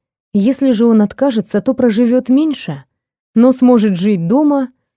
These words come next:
изредка посещать врача и не будет рисковать экстренными операциями и частыми госпитализациями.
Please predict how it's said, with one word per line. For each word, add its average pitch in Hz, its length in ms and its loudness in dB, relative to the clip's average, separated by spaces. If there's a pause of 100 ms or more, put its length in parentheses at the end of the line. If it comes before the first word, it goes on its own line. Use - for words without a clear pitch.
(120)
изредка 254 500 0
посещать 220 520 -2
врача 202 480 -2 (440)
и 277 100 2
не 294 160 4
будет 302 280 0
рисковать 254 640 -2
экстренными 208 520 0
операциями 233 840 0
и 220 120 -4
частыми 294 440 -2
госпитализациями. 170 1200 -4